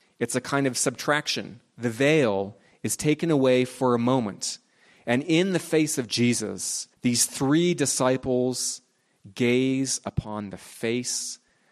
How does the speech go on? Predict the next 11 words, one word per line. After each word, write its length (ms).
of 140
the 80
Son 340
of 160
God 540
himself. 880
What 160
an 180
awesome, 640
holy 540
experience 920